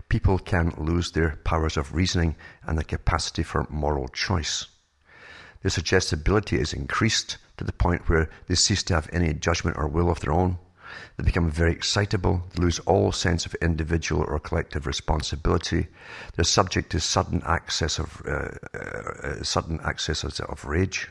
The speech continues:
or excesses of rage, should be, uh, enthusiasm and panic. In a word, a man in a crowd behaves as though he had swallowed a large dose of some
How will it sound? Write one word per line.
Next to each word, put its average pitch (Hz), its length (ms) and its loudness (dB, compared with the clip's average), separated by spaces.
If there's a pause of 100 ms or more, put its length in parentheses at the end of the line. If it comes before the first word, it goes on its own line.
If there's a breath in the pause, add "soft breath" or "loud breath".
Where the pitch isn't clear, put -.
or - 80 0
excesses 80 300 -2
of 73 180 -4
rage, 78 140 -2
should - 220 -8
be, 78 140 -4 (680 loud breath)
uh, 82 220 2
enthusiasm 87 800 2
and 73 240 -2
panic. - 520 0 (520 loud breath)
In - 80 2
a 87 80 6
word, 92 340 6
a 76 60 -2
man 98 280 6
in 92 60 4
a 78 60 0
crowd 87 320 2
behaves 85 320 -2
as 85 140 -2
though 85 140 4
he 82 180 2
had 78 200 2
swallowed 82 360 2
a 73 40 -2
large 82 420 2
dose 82 300 2
of 71 80 -4
some 69 220 -4